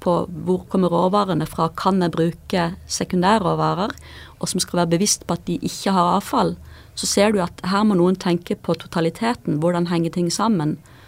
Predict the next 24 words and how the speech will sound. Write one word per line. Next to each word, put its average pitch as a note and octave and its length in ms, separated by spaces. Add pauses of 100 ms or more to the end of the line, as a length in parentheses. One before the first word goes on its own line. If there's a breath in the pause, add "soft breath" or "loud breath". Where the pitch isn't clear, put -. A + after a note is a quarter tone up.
(180 loud breath)
og E3+ 180
det F#3+ 280 (360)
er D#3 80
det D3+ 100
designere D3+ 560
må - 120
gjøre. - 300 (540 loud breath)
Så - 120
du G3 60
kan G3 140
egentlig G3 260
ikke G3+ 160
snakke F#3+ 340
om F3 220
sirkulære F3 580
forretningsmodeller D#3 800
uten D#3+ 380
å - 40
tenke D#3 600 (300 loud breath)
design. D#3+ 520 (920)
Hvordan D#3+ 360
skal D#3 220
dette - 200
fungere? D#3+ 580